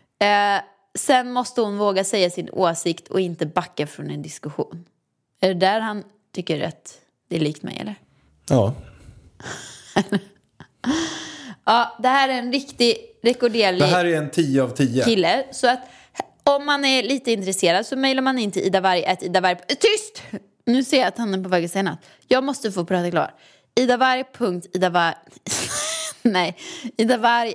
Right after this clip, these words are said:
Speaker 1: at Ida Warg punkt S E. Och det här är alltså inte att man ska live-data eller något sånt, utan bara om man söker Andreas mejladress och vill ta kontakt med honom.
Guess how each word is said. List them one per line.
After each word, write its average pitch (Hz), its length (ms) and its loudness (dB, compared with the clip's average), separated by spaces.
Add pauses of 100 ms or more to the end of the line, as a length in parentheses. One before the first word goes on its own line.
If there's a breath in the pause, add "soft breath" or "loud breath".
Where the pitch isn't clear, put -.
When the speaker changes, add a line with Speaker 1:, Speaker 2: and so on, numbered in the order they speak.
(160)
Speaker 1:
at 269 420 0
Ida 208 140 2
Warg 180 220 2
punkt 165 280 -12
S 190 240 0
E. 165 160 4 (720 loud breath)
Och 220 160 0
det 240 80 2
här 254 260 2
är 254 60 2
alltså 180 300 0
inte 185 320 -4
att 160 100 -2
man 160 140 -2
ska - 160 -2
live-data 160 800 0
eller 185 160 2
något 156 200 -6
sånt, 156 240 -2
utan 202 320 0
bara 196 480 2
om 180 140 -4
man 170 160 -2
söker 156 680 0
Andreas 165 640 0
mejladress 165 840 0
och 233 140 2
vill 202 160 2
ta 165 200 0
kontakt - 600 -6
med 165 120 -2
honom. 160 380 -2